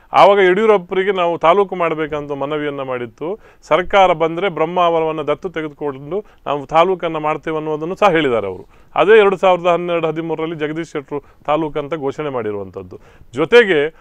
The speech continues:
ಕೊರಗರ ಭೂಮಿ ಅಂತ ಇತ್ತು ಒಂದು ಶಿರೂರಲ್ಲಿ, ಮೂವತ್ತು, ಇಪ್ಪತ್ತು ಎಕರೆ ಜಾಗ,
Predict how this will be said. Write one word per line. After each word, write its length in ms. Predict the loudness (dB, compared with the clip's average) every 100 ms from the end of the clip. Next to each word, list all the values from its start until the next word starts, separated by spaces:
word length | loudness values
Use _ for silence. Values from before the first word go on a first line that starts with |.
| _
ಕೊರಗರ 440 | 0 4 6 6 4
ಭೂಮಿ 280 | 2 -2
ಅಂತ 200 | -2 -4
ಇತ್ತು 180 | -6 -8
ಒಂದು 120 | -10
ಶಿರೂರಲ್ಲಿ, 540 | -8 -4 -2 -2 -2 -4
ಮೂವತ್ತು, 520 | -4 -4 -4 _ -8 -6 -6 -8 -8 -10
ಇಪ್ಪತ್ತು 380 | -6 -2 -2 -2
ಎಕರೆ 220 | -6 -6
ಜಾಗ, 260 | -4 -2